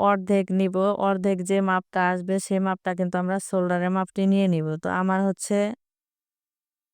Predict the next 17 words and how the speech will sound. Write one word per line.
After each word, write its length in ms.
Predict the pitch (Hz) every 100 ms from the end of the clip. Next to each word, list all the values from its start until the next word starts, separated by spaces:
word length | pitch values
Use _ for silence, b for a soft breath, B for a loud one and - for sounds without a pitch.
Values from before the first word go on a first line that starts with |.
| _
এখানে 360 | - 185 208 202
বারো 300 | 190 190 196
ইঞ্চি 300 | 202 202 - 190
শোল্ডার, 360 | - 190 196 196
বারো 220 | 190 190
ইঞ্চির 300 | 196 196 190
অর্ধেক 260 | 185 180 185
হচ্ছে 240 | 190 175 196
ছয় 280 | 196 202 190
ইঞ্চি। 260 | 190 190 175
তো 120 | 160 180
শোল-, 380 | - 190 196 196 _ _ _ _ _ _ -
শোল্ডারটি 500 | - 202 196 185 196
নিব 180 | 190 190
হচ্ছে 300 | 196 190 - 208 220
ছয় 280 | - 202 190
ইঞ্চি। 340 | 196 196 190